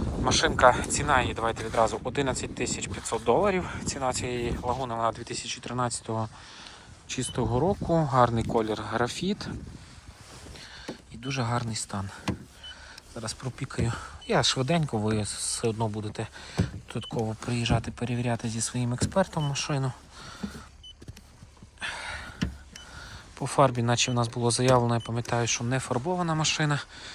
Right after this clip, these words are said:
в аукціонному листі. Так, давайте тут. Проєми відразу пропікаю, а то потім дуже багато питань задають стосовно того, чи проєми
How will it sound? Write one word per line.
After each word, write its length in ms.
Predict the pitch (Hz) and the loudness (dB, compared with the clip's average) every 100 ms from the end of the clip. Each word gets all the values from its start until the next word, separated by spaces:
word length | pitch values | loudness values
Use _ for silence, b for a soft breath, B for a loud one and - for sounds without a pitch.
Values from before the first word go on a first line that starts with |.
| 156 B - | 0 B -6
в 140 | 131 | -2
аукціонному 720 | 135 - - 135 135 131 127 | -2 0 0 4 4 4 2
листі. 480 | 127 135 - - 135 B B B B B B B B B B B - - - - - B B B B B B B B - B B B B - | 4 2 2 2 2 B B B B B B B B B B B -20 -20 -20 -14 -6 B B B B B B B B -16 B B B B -12
Так, 180 | - 101 - | -10 -10 -10
давайте 280 | 110 110 - 143 | -10 -8 -8 -8
тут. 360 | - 175 - B B B B - - - - 294 294 B B B B B B B | -8 -8 -8 B B B B -12 -12 -14 -20 -18 -18 B B B B B B B
Проєми 600 | - 127 127 135 117 123 | -2 0 2 2 4 2
відразу 420 | 123 131 127 127 | 2 2 2 2
пропікаю, 520 | - 131 214 - 151 | -2 -2 0 2 4
а 40 | 135 | 4
то 100 | 127 | 2
потім 320 | 135 - 135 - | 0 0 -2 -2
дуже 240 | 143 143 139 | -2 0 2
багато 340 | 139 135 135 | 4 2 2
питань 320 | 127 135 139 | -4 0 2
задають 360 | 131 131 135 131 | 2 2 0 0
стосовно 520 | - 135 - 139 131 - B B B B B B B B - | -2 -4 2 2 2 0 B B B B B B B B -4
того, 200 | 139 123 | -2 -2
чи 160 | - - | -4 -6
проєми 520 | 127 123 185 185 | -6 -2 2 2